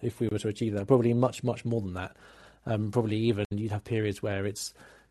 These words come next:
pretty much all supplied by wind, I think, if we were to get to that. But obviously, only when the wind blows. Um, and of course, you're gonna need backup generation for, for when it doesn't.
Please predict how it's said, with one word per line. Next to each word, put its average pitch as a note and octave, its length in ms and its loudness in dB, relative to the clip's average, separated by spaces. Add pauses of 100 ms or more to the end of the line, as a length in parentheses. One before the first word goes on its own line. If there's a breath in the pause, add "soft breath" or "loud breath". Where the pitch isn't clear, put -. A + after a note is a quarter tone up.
pretty G#2+ 160 -2
much G2+ 160 -8
all A2 220 2
supplied G2+ 440 -4
by F#2+ 140 -2
wind, G2 400 -4
I G2 40 -8
think, G2+ 360 -10 (420 soft breath)
if G2+ 80 -6
we G#2 60 -2
were G2+ 40 -6
to - 100 -8
get - 160 -4
to A2 100 -12
that. A2 200 -6
But B2 120 2
obviously, G2+ 380 -4 (100)
only G#2+ 180 0
when F2+ 140 -6
the F#2+ 80 -6
wind F#2+ 160 -4
blows. D3 400 4 (260)
Um, G#2 380 -2 (180)
and A#2 160 -2
of A2 140 -8
course, A2+ 280 -2
you're G#2 80 -4
gonna G#2 120 -2
need G#2+ 180 -4
backup B2 240 -4
generation G#2+ 640 -2
for, F#2+ 360 -6
for G#2+ 140 -8
when G2+ 100 -4
it G#2 80 -6
doesn't. B2 360 4